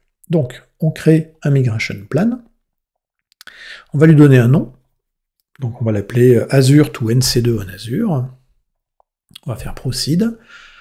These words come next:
on sélectionne la source, donc la source ici ce sera un environnement Azure, là il va nous proposer, il va nous lister l'ensemble en fait des régions Azure dans lesquelles il y a des machines virtuelles.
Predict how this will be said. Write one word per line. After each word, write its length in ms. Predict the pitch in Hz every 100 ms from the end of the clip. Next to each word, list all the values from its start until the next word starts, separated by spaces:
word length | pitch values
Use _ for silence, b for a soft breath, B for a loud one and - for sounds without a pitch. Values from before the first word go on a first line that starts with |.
| B B _ -
on 100 | 175
sélectionne 580 | - 147 143 - 135
la 120 | 120 104
source, 420 | - 233 - -
donc 160 | 127 147
la 60 |
source 320 | - 156 135
ici 220 | 113 - 127
ce 100 | 101
sera 420 | - 104 107 -
un 140 | 160 160
environnement 500 | 127 123 110 101 92
Azure, 640 | 98 - 131 175 226 - _ _ _ _ _
là 220 | 139 156
il 80 | 139
va 100 | 131
nous 240 | 135 135
proposer, 600 | 131 - 127 135 135 143
il 100 | 143
va 60 | 120
nous 120 | 131
lister 520 | 131 131 - 143 135 113
l'ensemble 580 | 139 156 - 165 151
en 60 | 127
fait 360 | - 139 135 110
des 600 | 104 113 113 107 107 107 -
régions 360 | 139 139 147 143
Azure 340 | 131 131 143
dans 100 | 110
lesquelles 240 | 110 123 113
il 40 |
y 20 |
a 40 | 104
des 100 | 104
machines 280 | 101 110
virtuelles. 420 | 107 95 - 151